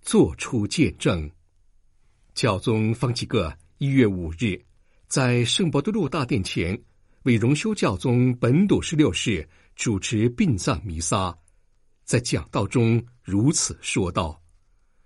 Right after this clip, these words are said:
：“管风琴声在圣伯多禄广场回荡，大殿钟声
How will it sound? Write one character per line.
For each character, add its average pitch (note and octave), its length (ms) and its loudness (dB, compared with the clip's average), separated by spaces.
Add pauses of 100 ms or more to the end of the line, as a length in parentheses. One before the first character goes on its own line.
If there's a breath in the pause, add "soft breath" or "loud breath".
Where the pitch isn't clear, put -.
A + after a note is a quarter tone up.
(340)
：“管 A2 320 2
风 C#3+ 220 4
琴 A2+ 220 -2
声 A#2 460 2 (440)
在 F#2+ 340 0
圣 C#3 380 2
伯 A#2+ 160 -2
多 C#3+ 120 4
禄 B2+ 220 2
广 B2 340 2
场 F#2+ 320 -4
回 F2+ 300 -6
荡， E2+ 260 -2 (760)
大 F3+ 260 -2
殿 A#2+ 240 2
钟 D#3 240 4
声 C3+ 400 2